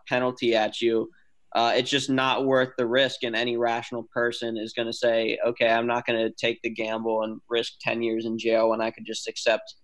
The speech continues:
a three-year probation deal." And, um, and, and that would be the, the more safe option, which is still not a good option because, um, everybody, uh, can slip up every once in a while, and I don't want that to happen to me. So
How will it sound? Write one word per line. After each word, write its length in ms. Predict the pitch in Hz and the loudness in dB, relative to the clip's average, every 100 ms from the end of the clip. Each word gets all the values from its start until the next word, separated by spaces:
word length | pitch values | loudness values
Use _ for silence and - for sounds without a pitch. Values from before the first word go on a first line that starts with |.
| _ _ _ - | _ _ _ -6
a 60 | |
three-year 500 | 123 139 131 123 117 113 | -2 2 4 4 4 2
probation 760 | 127 113 113 117 117 117 113 | 2 2 4 2 2 -2 -2
deal." 320 | 113 113 110 | 0 2 2
And, 180 | 107 104 - - | 0 -4 -10 -2
um, 480 | 110 107 101 101 98 | 0 2 -2 -4 -2
and, 300 | 107 107 107 | -2 -2 -2
and 220 | 110 110 110 | -4 -2 0
that 240 | 107 85 | 0 0
would 120 | 110 | -4
be 220 | 113 110 | -2 -2
the, 320 | 101 104 104 - | 0 0 0 -2
the 40 | 113 | -2
more 240 | 117 110 | 0 0
safe 300 | - 120 117 - | 0 0 0 2
option, 520 | 107 117 - 113 107 | 2 2 -2 -6 -4
which 180 | 107 104 | -4 -4
is 120 | 110 | -6
still 460 | - 127 120 113 110 - | -2 2 4 2 0 -2
not 180 | 120 120 | 0 0
a 60 | |
good 200 | 117 123 | 2 2
option 400 | 123 131 - 110 107 | 4 2 0 -8 -8
because, 520 | 107 107 104 104 - _ _ _ - | -2 0 0 -2 -12 _ _ _ -4
um, 380 | 107 104 104 104 - | -2 0 0 -2 0
everybody, 800 | 110 113 110 110 110 107 110 101 95 | 0 0 -2 0 0 -2 -4 -4 -2
uh, 200 | 101 98 - | 0 -2 -4
can 140 | 107 | -8
slip 240 | - 120 117 | 0 0 2
up 160 | 135 131 | 2 2
every 220 | 104 104 | 0 0
once 300 | 104 104 - | -4 -6 -8
in 60 | 104 | -4
a 20 | |
while, 220 | 104 101 | -4 -2
and 100 | 107 | -4
I 60 | 107 | -4
don't 140 | 101 | -2
want 200 | 104 104 | -4 -2
that 140 | 104 - | -4 -4
to 60 | 98 | -4
happen 280 | 101 - | -4 -4
to 60 | 110 | -6
me. 300 | 110 110 104 | 0 2 0
So 340 | - 113 107 | 2 4 4